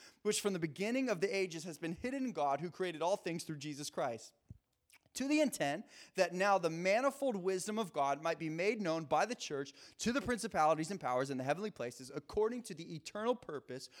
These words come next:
which he accomplished in Christ Jesus our Lord,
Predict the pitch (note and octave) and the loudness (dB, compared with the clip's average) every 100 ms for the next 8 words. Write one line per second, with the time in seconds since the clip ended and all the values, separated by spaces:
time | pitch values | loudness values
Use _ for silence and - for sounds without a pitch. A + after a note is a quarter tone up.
0 | - E3+ D#3+ - A3 C4 A#3 - F3 D#3+ | -4 0 0 0 0 0 -2 0 0 0
1 | D#3+ - G#3 G#3 - F#3 F3+ - E3 C#3+ | -2 -4 -6 -6 -2 -2 -2 -6 -6 -6
2 | C#3+ D3+ D3+ C#3+ A2 | 0 0 0 -2 -2